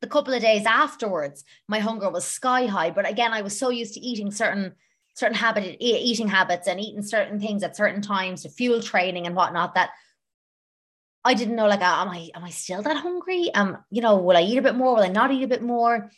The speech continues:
Thankfully, at the time, I was very much of the mindset, like, honor the hunger you're feeling for this training. It's only gonna make it better. Like, if you're not honoring it, you're more than likely gonna show up to your next run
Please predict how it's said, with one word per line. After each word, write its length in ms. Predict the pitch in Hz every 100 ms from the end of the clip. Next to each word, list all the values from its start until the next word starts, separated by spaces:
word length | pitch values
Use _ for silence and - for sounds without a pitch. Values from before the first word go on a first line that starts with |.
| _
Thankfully, 360 | 240 262 254 240
at 120 | 220
the 60 | 214
time, 300 | 214 196 185
I 80 | 185
was 120 | 175
very 200 | 175 190
much 400 | 185 170 - - _ _ _ _ _ _ _ - -
of 140 | 180
the 60 | 196
mindset, 440 | 180 180 170 180
like, 240 | 170 165 - _ _ _ _ _
honor 320 | 208 185 196 185
the 80 |
hunger 320 | 175 196 190 170
you're 140 | 165
feeling 360 | 196 185 170 156
for 60 |
this 160 | 175 175
training. 300 | 190 175 170
It's 120 | -
only 200 | - 180
gonna 160 | 175 170
make 160 | 170 165
it 120 | 170
better. 260 | 170 196
Like, 160 | 190 170
if 160 | 165 165
you're 240 | 175 165
not 240 | 170 175
honoring 380 | 160 160 156 160
it, 180 | 156 -
you're 260 | 170 156 _ -
more 280 | 185 185 170
than 140 | 165
likely 260 | 160 160 -
gonna 160 | 165
show 220 | 156 160
up 120 | 156 156
to 120 | 165
your 80 | 156
next 260 | 151 -
run 320 | 170 156 156